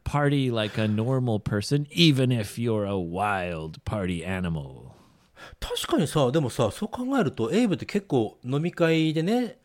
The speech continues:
Speaker 2: 失敗、間違った、失敗じゃなくて失敗です。これごめんなさいね。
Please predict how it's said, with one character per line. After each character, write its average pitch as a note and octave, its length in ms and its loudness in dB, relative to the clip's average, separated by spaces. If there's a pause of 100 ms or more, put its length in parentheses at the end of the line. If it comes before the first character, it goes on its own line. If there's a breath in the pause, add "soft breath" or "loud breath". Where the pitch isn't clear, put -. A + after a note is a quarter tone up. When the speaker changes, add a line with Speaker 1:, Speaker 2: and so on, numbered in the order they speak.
(160 soft breath)
Speaker 2:
失 - 260 -4 (140)
敗、 D3 240 6
間 C#3 120 6
違 - 100 -4
っ C3+ 40 6
た、 - 120 -2
失 - 260 0
敗 D3 140 6
じ C3+ 40 4
ゃ C3 40 6
な - 40 -2
く - 40 -14
て - 80 -6
失 - 360 -2
敗 C#3 140 4
で A#2 60 0
す。 - 100 -6
こ - 80 -2
れ D#2+ 60 -2
ご F#2 80 0
め F#2+ 80 0
ん - 20 0
な F#2 60 -2
さ - 100 -6
い - 60 -6
ね。 - 160 -2